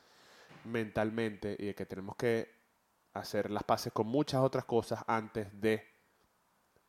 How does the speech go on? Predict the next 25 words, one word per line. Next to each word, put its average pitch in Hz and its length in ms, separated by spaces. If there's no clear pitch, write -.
eh, 82 280
encargarnos 101 600
del 120 120
dinero, 98 380
pues 120 200
sí 127 120
creo 135 300
que 120 440
actualmente, 117 760
como 101 200
está 107 160
el 104 60
mundo, 113 480
actualmente 104 600
como, 104 400
como 107 200
se 107 120
nos 101 120
ha 107 60
presentado 120 500
la 120 160
vida, 110 460
la, 90 580
la 98 200
tecnología 104 920